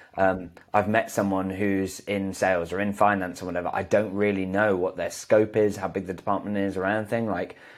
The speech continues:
um, or, you know, meeting, meeting someone senior in the business and not realizing, like, who they are and, uh, so on, or, or being asked by a client when in a pitch meeting,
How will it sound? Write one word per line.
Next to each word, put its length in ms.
um, 300
or, 380
you 80
know, 80
meeting, 580
meeting 380
someone 320
senior 420
in 120
the 60
business 540
and 160
not 200
realizing, 580
like, 280
who 180
they 180
are 380
and, 280
uh, 380
so 220
on, 100
or, 320
or 80
being 320
asked 420
by 240
a 240
client 800
when 280
in 120
a 60
pitch 340
meeting, 580